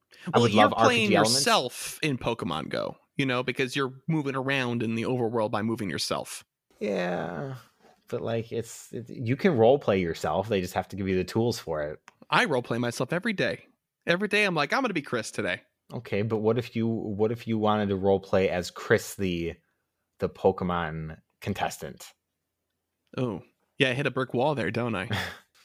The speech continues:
Speaker 2: Yeah,
Speaker 1: It's
Speaker 2: fair
Speaker 1: just,
Speaker 2: enough.
Speaker 1: they're, they're good options, I think. I don't know how it would translate to Go necessarily,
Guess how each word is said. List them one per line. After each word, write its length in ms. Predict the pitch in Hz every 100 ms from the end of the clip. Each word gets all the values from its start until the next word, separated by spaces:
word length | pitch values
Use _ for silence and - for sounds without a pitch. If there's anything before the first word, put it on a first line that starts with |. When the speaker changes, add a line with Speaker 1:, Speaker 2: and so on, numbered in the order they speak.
| -
Speaker 2:
Yeah, 200 | 107 117 _ -
Speaker 1:
It's 140 | 180
Speaker 2:
fair 100 | 180
Speaker 1:
just, 40 |
Speaker 2:
enough. 80 | 113
Speaker 1:
they're, 260 | 190 202 -
they're 100 | 156
good 180 | 123 143
options, 640 | 107 113 117 - 117 101 -
I 80 |
think. 340 | 101 113 104 - - -
I 80 | -
don't 120 | 127
know 140 | 143 135
how 280 | 127 113 110
it 60 |
would 120 | 101
translate 480 | - 101 92 92 -
to 80 | -
Go 580 | 80 92 87 92 95 92
necessarily, 920 | - 95 104 - 107 104 101 104 110